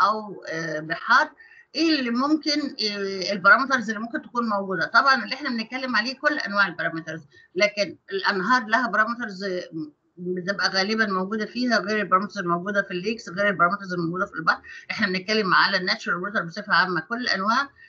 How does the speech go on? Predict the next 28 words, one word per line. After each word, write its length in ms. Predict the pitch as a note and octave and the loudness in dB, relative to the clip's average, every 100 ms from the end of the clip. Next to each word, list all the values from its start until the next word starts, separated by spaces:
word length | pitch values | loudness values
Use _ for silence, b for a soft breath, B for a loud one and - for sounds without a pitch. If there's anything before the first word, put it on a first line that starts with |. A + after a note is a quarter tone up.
| _ | _
لما 200 | - F3 | -2 0
نيجي 240 | G#3 A#3+ | -2 0
ندخل 300 | A3 A3+ - | 0 -2 -4
بعد 220 | F3 E3+ F3 | -2 -2 -2
كده 260 | F#3 F#3 | -2 4
على 220 | E3 A#3 | 4 6
الحالات 420 | A3+ - F#3+ A#3+ A#3+ | 4 2 -2 -2 -4
الخاصة 400 | G#3+ A3 A3 F#3 | 0 0 2 -4
لكل 280 | F3+ A#3 | -2 -4
حالة، 280 | A3 A#3 B3 | -4 -4 -4
هنلاقي 340 | C4 G3 F#3+ F#3+ | -4 -4 -6 -6
إن 60 | |
إحنا 160 | G3 G3+ | -4 -4
مش 160 | F3 | -4
محتاجين 680 | E3+ - F3+ D#3+ G#3 A#3+ A3+ B B - | -8 -10 -8 -4 0 0 0 B B 2
نعرف 380 | G#3+ G#3+ G#3+ - | 6 6 6 2
كل، 440 | A#3+ D4+ D4 C4 A#3 G#3 - | 4 4 6 2 -4 -4 -4
ن-، 340 | G3 G3+ E3 | -2 0 0
ن-، 460 | F#3+ E3 F3+ G#3 E3+ | 2 2 4 4 4
ن-، 20 | |
يعني 360 | F#3 F3 F3 E3+ | 2 4 4 4
نتعامل 500 | E3+ F#3 F#3 A3 A3+ | 2 4 4 4 2
مع 100 | F3+ | -2
كل 120 | - | -4
الأنواع، 220 | D#3 D3+ | -6 -8
بس 200 | E3 G3 | -8 -6
لازم 320 | G3+ G#3+ C4 A#3 | -4 -2 -2 2
نعرفها، 520 | E3+ G3 - D4+ | 4 4 2 -2